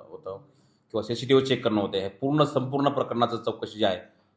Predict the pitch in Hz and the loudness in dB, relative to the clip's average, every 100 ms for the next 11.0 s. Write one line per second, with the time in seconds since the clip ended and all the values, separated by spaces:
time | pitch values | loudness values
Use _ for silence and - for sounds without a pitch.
0 | _ - 101 110 113 110 110 107 107 - | _ -4 -2 -2 -4 -4 0 -2 -2 -6
1 | 113 110 110 110 110 113 107 - 98 101 | -4 -2 -4 -2 -2 -4 -8 -6 0 2
2 | 101 104 101 98 - 107 107 101 98 104 | 2 -2 -8 -8 -6 -4 -2 -2 -2 0
3 | 127 127 120 113 113 107 107 104 101 110 | 6 6 4 -2 0 0 0 -4 -4 -4
4 | 139 - _ _ _ _ - 95 95 98 | -6 -10 _ _ _ _ -8 -4 -2 -4
5 | 98 - 113 113 110 107 107 107 101 101 | -4 0 2 2 -2 -2 -2 -2 -6 -6
6 | 101 - 110 101 95 92 92 107 107 - | -6 -10 -6 -2 -2 -4 -8 -8 -8 -8
7 | 78 - 113 117 113 101 104 104 - 107 | -12 -6 -4 -2 -2 -2 -6 -10 -10 -10
8 | 113 - - 113 127 107 101 101 107 104 | -10 -12 -6 -4 -2 -2 -4 -8 -8 -4
9 | 101 101 - 98 101 107 _ _ _ _ | -2 -4 -6 -6 -6 -8 _ _ _ _
10 | - 107 107 113 - 117 107 98 123 | -8 -6 -2 -2 0 0 0 0 -4